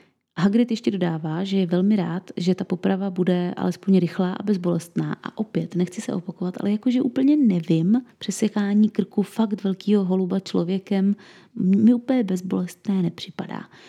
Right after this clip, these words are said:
Pořád mám takový pocit, že taková avada by byla možná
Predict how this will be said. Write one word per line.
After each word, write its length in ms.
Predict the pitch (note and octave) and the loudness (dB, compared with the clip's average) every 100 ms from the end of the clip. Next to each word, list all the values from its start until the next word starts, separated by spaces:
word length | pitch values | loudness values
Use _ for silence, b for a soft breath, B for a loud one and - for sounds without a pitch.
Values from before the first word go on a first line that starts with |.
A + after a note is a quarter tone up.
| B _ | B _
Pořád 300 | A3 A3+ A3+ | 2 4 4
mám 140 | A3+ | 2
takový 280 | G#3+ G#3+ A#3 | 0 0 -2
pocit, 440 | A#3 F#3+ - G3 G3 | 0 -2 -2 -2 -2
že 240 | F#3 F3+ | 2 2
taková 320 | F#3 F#3 F#3 | 0 -4 -4
avada 360 | - F3+ F#3 F3 | -2 -2 -2 -2
by 140 | E3+ | -4
byla 400 | E3 E3+ E3+ E3+ - _ _ | -4 -2 0 -2 -8 _ _
možná 480 | F#3 E3+ E3 E3 F3+ | 0 0 0 0 -4